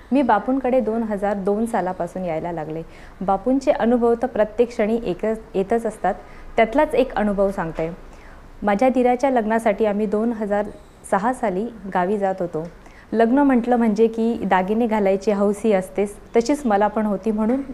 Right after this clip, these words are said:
अ, मी माझे दागिने गावी नेलेले लग्नात घालण्यासाठी. लग्न झालं,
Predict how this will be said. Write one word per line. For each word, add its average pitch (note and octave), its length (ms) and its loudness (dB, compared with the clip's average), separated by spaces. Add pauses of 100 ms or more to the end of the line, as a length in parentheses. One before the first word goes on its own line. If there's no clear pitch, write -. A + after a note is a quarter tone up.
अ, G3 240 0
मी B3 220 0
माझे G#3+ 280 2
दागिने F#3+ 380 0 (420)
गावी G3+ 240 4
नेलेले F3+ 520 0
लग्नात G3+ 260 0 (100)
घालण्यासाठी. F3+ 560 -2 (840)
लग्न A3 280 4
झालं, G3+ 320 2